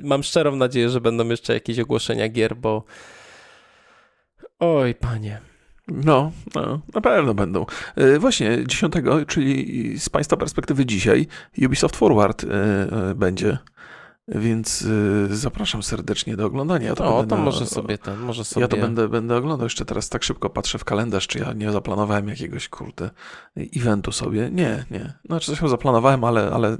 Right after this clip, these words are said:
Speaker 2: to jest ważniejsze.
Speaker 1: <laughs> Więc
Speaker 2: No.
Speaker 1: sobie, no, może coś w, w ten, w poniedziałek jeszcze po-, porozmawiamy o tym.
Speaker 2: No,
Speaker 1: Jak
Speaker 2: jak
Speaker 1: będzie,
Speaker 2: najbardziej.
Speaker 1: jak będzie ciekawy.
Speaker 2: Zatem, y, pozdrawiamy państwa bardzo, bardzo
Speaker 1: Pytanie,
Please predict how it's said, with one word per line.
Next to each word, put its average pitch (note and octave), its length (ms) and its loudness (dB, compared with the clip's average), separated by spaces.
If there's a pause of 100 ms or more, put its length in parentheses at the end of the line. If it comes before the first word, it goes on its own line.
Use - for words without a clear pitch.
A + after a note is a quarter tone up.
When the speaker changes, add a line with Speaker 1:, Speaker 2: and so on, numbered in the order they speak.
(140)
Speaker 2:
to - 100 0
jest - 160 0
ważniejsze. - 500 -4 (340)
Speaker 1:
<laughs> B2+ 380 -10
Więc C3+ 240 -2
Speaker 2:
No. - 120 0
Speaker 1:
sobie, B2+ 240 -2 (260)
no, E4+ 220 -2
może D#3+ 220 2
coś A2 220 -6
w, - 200 -18 (280)
w - 80 -16
ten, - 200 -10
w - 80 -20
poniedziałek G#2 540 -4
jeszcze - 280 -10 (120)
po-, F#2+ 200 -6 (100)
porozmawiamy F#2+ 640 -6
o - 100 -16
tym. - 200 -20 (100)
Speaker 2:
No, G#3 300 2
Speaker 1:
Jak - 80 -20 (120)
Speaker 2:
jak B3 80 -6
Speaker 1:
będzie, F2+ 220 0
Speaker 2:
najbardziej. G#2 420 0
Speaker 1:
jak A#2 120 0
będzie G#2+ 320 -2
ciekawy. - 460 -8 (640)
Speaker 2:
Zatem, D#3 460 4
y, D#3 240 6
pozdrawiamy G3+ 500 6
państwa G#2+ 460 4
bardzo, G#2 320 6
bardzo F#2 280 4
Speaker 1:
Pytanie, G2+ 120 6